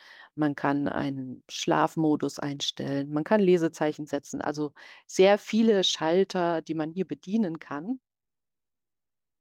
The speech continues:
Und, ähm, zusätzlich muss man sich natürlich auch, ähm, oder darf, äh, sich, äh, aus, m-, mit eigenem Geschmack, äh, die Hörbücher raussuchen, die man, äh, gerne hören möchte.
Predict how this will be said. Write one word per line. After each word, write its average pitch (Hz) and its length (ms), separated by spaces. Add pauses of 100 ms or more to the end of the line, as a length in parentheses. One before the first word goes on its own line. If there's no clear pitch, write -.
(800)
Und, 180 600
ähm, 165 640
zusätzlich 165 500
muss 165 160
man 160 140
sich 151 160
natürlich 156 580
auch, 147 440
ähm, 151 360 (260)
oder 143 220 (100)
darf, 151 580
äh, 160 140
sich, 156 320
äh, 147 280 (360)
aus, - 540 (360)
m-, - 180 (320)
mit - 240
eigenem 160 400
Geschmack, 160 560
äh, 156 100
die 160 180
Hörbücher 160 440
raussuchen, 151 500
die 151 140
man, 151 240 (100)
äh, 151 140
gerne 147 360 (600)
hören 208 320
möchte. 190 520